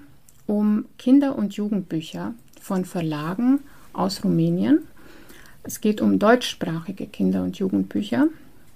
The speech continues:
die in der Zeit von neunzehnhundertneunundvierzig bis neunzehnhundertneunundachtzig gedruckt wurden. Also das heißt, in der sozialistischen Zeit. Man glaubt es kaum, aber es sind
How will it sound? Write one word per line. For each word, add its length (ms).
die 160
in 180
der 180
Zeit 640
von 220
neunzehnhundertneunundvierzig 1400
bis 160
neunzehnhundertneunundachtzig 1120
gedruckt 480
wurden. 320
Also 180
das 220
heißt, 320
in 160
der 120
sozialistischen 800
Zeit. 460
Man 180
glaubt 340
es 160
kaum, 360
aber 500
es 240
sind 420